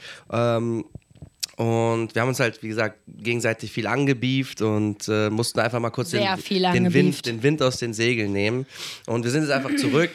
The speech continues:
Speaker 1: Ich glaub, wir haben gesagt, dass wir jetzt ohne Stress erstmal zurück sind.
Speaker 2: Ja.
Speaker 1: Also, mh, wahrscheinlich wird jetzt nicht jede Woche gepostet, sondern immer, wann wir Bock haben. Ich denk mal, das wird so im,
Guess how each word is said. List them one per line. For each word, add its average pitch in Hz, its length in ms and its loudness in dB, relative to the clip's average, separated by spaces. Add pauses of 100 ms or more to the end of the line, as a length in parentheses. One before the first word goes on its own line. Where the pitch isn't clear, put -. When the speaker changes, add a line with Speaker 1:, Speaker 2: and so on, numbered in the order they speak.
Speaker 1:
Ich - 120 -14
glaub, 127 220 -2
wir 131 80 2
haben 127 100 -2
gesagt, 127 320 0
dass 127 140 -8
wir 120 60 0
jetzt 117 200 -6
ohne 127 180 2
Stress 127 360 0
erstmal 131 280 0
zurück 135 300 -2
sind. 139 320 2
Speaker 2:
Ja. 240 140 0 (260)
Speaker 1:
Also, 117 720 2
mh, - 400 -12
wahrscheinlich 131 340 0
wird 135 120 -2
jetzt 135 140 0
nicht 123 120 -2
jede 135 240 0
Woche 139 200 0
gepostet, 131 380 -2
sondern 135 220 0
immer, 175 120 4
wann 139 160 0
wir 127 100 0
Bock 127 260 -2
haben. 131 280 0
Ich 120 100 -6
denk 135 120 0
mal, 139 80 0
das 123 140 0
wird 123 140 -4
so 117 180 2
im, 110 160 -2